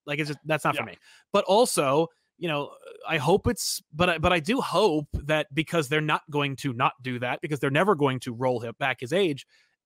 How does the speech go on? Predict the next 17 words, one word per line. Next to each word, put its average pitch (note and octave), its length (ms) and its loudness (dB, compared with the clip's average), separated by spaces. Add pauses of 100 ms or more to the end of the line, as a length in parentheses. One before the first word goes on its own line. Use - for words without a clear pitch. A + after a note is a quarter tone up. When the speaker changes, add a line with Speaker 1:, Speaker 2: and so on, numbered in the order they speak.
Speaker 1:
I D#3 100 0
hope F3 420 2
that D3 120 -4
he D#3 440 -8
is, F3+ 560 2 (600)
uh, B2+ 340 -4 (340)
you C3+ 120 -8
know, C3 140 -8
a C#3 80 -4
beacon B2+ 560 -4
of A#2 240 -4
representation B2 760 -4
and, A2 220 -10
and, A#2+ 180 -12
and A2+ 260 -12
equality A#2+ 720 -2
and, G#2+ 160 -10